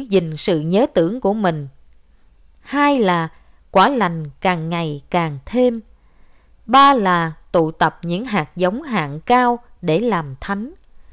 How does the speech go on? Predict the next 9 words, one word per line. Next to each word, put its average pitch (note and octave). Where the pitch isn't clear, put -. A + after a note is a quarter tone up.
Bốn A3
là F3
không C#4+
lui C#4+
bước C#4
trên C#4
đường D#3
giác A3
ngộ. D3+